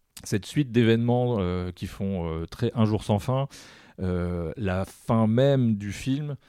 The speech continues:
en tant que tel, là, euh, on n'en peut plus, c'est un, c'est un cauchemar. On a vraiment l'impression que ça, ça s'arrêtera jamais, quand bien même on sait que dans deux mois c'est terminé, mais ça paraît, euh, le bout du tunnel, euh, c'est vraiment comme dans un cauchemar où on court, euh, sur place. Euh,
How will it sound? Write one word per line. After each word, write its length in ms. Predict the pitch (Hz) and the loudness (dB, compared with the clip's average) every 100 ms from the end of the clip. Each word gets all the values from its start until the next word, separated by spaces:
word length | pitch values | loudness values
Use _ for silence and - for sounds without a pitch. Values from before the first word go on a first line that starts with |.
| _ - | _ -6
en 100 | 104 | -4
tant 180 | 107 107 | -2 -2
que 60 | 98 | 0
tel, 340 | 127 135 117 _ | 0 2 0 _
là, 300 | 87 92 82 | -2 0 0
euh, 180 | 73 69 57 64 64 - - 113 101 | -2 -6 -10 -10 -12 -14 -16 -18 -12
on 80 | 101 | -8
n'en 80 | 87 | -6
peut 140 | 95 | -6
plus, 180 | - 90 | -6 -14
c'est 200 | - 82 | -10 -10
un, 300 | 80 80 76 | -10 -10 -12
c'est 140 | - | -12
un 80 | 90 | -12
cauchemar. 420 | 85 92 104 92 | -8 -6 -2 -2
On 80 | 85 | -2
a 60 | 85 | -4
vraiment 260 | 90 95 | -2 2
l'impression 380 | 92 - 95 - | 2 0 -4 -4
que 80 | 101 | -4
ça, 280 | 90 82 82 | -4 -4 -6
ça 120 | 92 | -8
s'arrêtera 380 | 90 92 87 101 | -4 -4 -2 0
jamais, 280 | 98 104 110 | 2 4 2
quand 120 | 95 | 2
bien 140 | 95 | 2
même 200 | 95 113 | 2 2
on 80 | 98 | 0
sait 180 | - 113 | -2 -4
que 80 | 101 | -2
dans 160 | 98 | -2
deux 100 | 95 | 2
mois 160 | 95 104 | 2 2
c'est 140 | 101 | 0
terminé, 400 | - 87 107 107 | -6 -2 0 0
mais 500 | 92 85 85 82 80 82 90 _ _ | 0 -2 -2 -4 -6 -10 -14 _ _
ça 120 | - 98 | -8 -2
paraît, 340 | 92 101 107 | 0 2 2
euh, 100 | 92 - - | 2 -2 -2
le 80 | 117 | 0
bout 120 | 127 | 0
du 140 | 131 | -2
tunnel, 380 | 117 120 135 135 | -6 0 2 4
euh, 160 | 110 104 | 2 0
c'est 120 | 113 | -2
vraiment 200 | 101 123 | -2 -2
comme 140 | 117 | 0
dans 120 | 107 | 0
un 60 | 104 | 0
cauchemar 500 | 101 113 131 123 101 | 0 -2 2 2 2
où 120 | 101 | 2
on 140 | 101 101 | 0 -2
court, 380 | - 127 113 | 0 0 2
euh, 40 | 95 | 0
sur 180 | - 104 | -2 -2
place. 440 | 120 127 - - _ - - - - | 0 0 -2 -14 _ -20 -20 -20 -6
Euh, 1000 | 101 92 90 90 90 90 90 90 90 85 | -4 -2 -2 -4 -4 -4 -4 -4 -6 -8